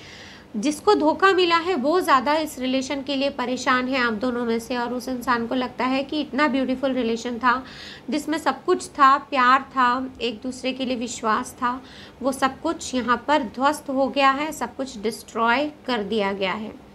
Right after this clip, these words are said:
यहाँ पर, अम, अ, एक दूसरे के साथ में बहुत ज़्यादा कटु वचन बोले गए हैं, abusive language का यूज़ किया गया है,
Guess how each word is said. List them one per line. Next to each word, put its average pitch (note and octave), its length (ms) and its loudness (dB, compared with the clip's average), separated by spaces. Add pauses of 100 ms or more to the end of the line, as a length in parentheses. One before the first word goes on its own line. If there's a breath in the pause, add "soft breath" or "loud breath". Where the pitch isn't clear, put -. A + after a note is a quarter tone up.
(760 loud breath)
यहाँ D#4 360 6
पर, F#4+ 320 2
अम, D#4 320 4 (540)
अ, A3+ 380 2 (420)
एक B3 180 -2
दूसरे D4+ 340 0
के D#4 160 -2
साथ C#4 180 2 (100)
में C#4 160 -2
बहुत C4+ 320 2
ज़्यादा C4+ 300 0
कटु D4 420 0
वचन D4 260 2
बोले C4+ 380 2
गए C4 180 0
हैं, D4 140 -2
abusive B3+ 540 -2
language A#3 540 -2
का C4+ 120 -6
यूज़ A#3 420 -2
किया C4+ 240 2
गया C#4 260 2
है, D4+ 360 -4